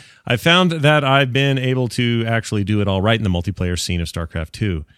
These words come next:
I just wanted to thank you both for your tips and advice regarding build orders and such, and thanks for hosting another great podcast. Keep up the good work." Uh, I just thought it was nice to showcase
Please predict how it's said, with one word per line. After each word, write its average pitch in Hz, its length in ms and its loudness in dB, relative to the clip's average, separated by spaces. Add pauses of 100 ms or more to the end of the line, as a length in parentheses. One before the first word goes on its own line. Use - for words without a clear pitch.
(460)
I 92 120 0
just 127 400 -2
wanted 117 380 -2
to - 80 -10
thank 131 280 -2
you - 60 -4
both 92 260 -4
for - 160 -8
your 85 140 -4
tips - 320 -2
and 165 120 0
advice 156 420 0
regarding 131 420 0
build 101 200 0
orders 101 280 -2
and 107 100 -2
such, 143 300 -2
and 110 100 -6
thanks 107 160 -2
for 95 140 -8
hosting 92 340 -4
another 87 180 -2
great 80 200 -8
podcast. - 420 -8
Keep - 140 -10
up - 100 -14
the - 60 -16
good - 120 -8
work." 107 240 -4 (500)
Uh, 107 300 -2
I 247 80 -6
just 277 200 0
thought 160 120 4
it 139 40 4
was 123 160 0
nice 117 280 2
to - 100 -6
showcase 101 800 -2